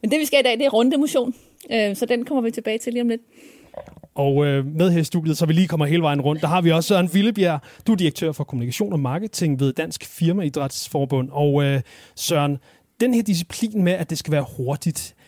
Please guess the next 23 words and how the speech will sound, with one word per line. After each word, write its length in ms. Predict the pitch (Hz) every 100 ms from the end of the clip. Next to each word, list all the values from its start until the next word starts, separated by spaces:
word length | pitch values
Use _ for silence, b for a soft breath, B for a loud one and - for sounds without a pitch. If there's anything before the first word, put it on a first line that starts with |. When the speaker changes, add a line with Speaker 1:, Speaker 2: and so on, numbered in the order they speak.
| b
Speaker 2:
hvor 160 | 143 143
vigtigt 360 | 135 196 240 -
tror 200 | - 214
du, 60 | -
det 100 | 165
er, 140 | 185 202
når 100 | 156
vi 60 |
snakker 280 | 147 170 214
sådan, 220 | 175 185
at 140 | 151 139
man 100 | 139
er 80 |
på 120 | 165 185
en 60 |
arbejdsplads? 480 | 139 208 196 156 143
Er 60 | 143
det 100 | 135
meget 300 | 135 254 302
væsentligt, 560 | 262 233 262 208 - 185
eller 360 | 156 139 120
hvordan, 200 | 180 147
hvorledes? 360 | 156 147 147